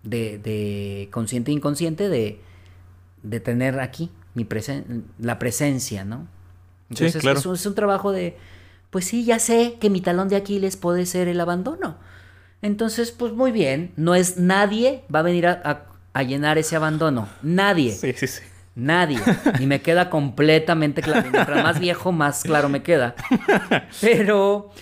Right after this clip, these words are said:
Speaker 1: también me queda claro que esa es mi herida y es la necesidad mía de trabajar.
Speaker 2: Claro. Y por ejemplo, ahí, eh,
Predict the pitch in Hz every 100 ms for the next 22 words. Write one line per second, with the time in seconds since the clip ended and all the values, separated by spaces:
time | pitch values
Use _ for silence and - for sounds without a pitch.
0 | - - 175 175 175 202 208 208 208 202
1 | 202 196 190 190 180 170 165 170 165 165
2 | 170 - - 135 151 175 208 214 220 208
3 | 208 208 170 165 160 151 131 131 131 131
4 | 131 - 135 143 185 160 135 135 117 113
5 | 117 110 107 104 110 120 120 - - -
6 | - _ 135 131 139 131 143 143 165 160
7 | 165 165 - 156